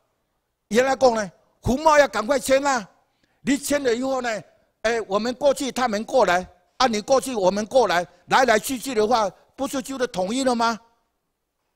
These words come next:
哦，大家各位听看卖，你听我几句啊？这个的阴谋就是安尼啊！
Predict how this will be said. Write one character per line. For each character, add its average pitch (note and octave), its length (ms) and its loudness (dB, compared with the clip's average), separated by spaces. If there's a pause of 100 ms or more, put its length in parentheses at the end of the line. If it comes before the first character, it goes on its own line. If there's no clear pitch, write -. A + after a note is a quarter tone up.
(460)
哦， B2 460 -8
大 A#2 80 -10
家 C3+ 60 -10
各 F#3 140 -12
位 D3+ 120 -4
听 C#3 220 -10
看 D#3 160 -8
卖， B2+ 240 -10 (440)
你 - 120 -12
听 E3+ 180 -6
我 G3+ 200 -4
几 G3+ 100 -4
句 C3 240 -10
啊？ F#2 160 -10 (840)
这 D#4+ 140 -4
个 C4+ 140 2
的 B3 100 -6
阴 C4 160 -4
谋 A3+ 240 0
就 G#3+ 80 2
是 F#3 200 -6
安 B3 80 -2
尼 D4 140 -2
啊！ A#3+ 240 -4